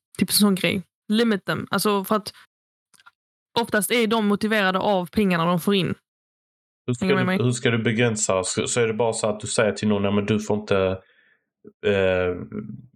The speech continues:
Speaker 2: vi, vi, vi får d-, utnyttja dina",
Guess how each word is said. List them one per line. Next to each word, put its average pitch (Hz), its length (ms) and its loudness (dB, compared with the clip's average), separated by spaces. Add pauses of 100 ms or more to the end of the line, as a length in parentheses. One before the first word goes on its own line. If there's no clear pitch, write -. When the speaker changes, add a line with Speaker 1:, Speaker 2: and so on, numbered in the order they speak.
(1080)
Speaker 2:
vi, 123 160 0
vi, 123 320 0
vi 120 240 0
får 117 280 0
d-, - 180 -2 (340)
utnyttja 139 480 0
dina", 104 680 0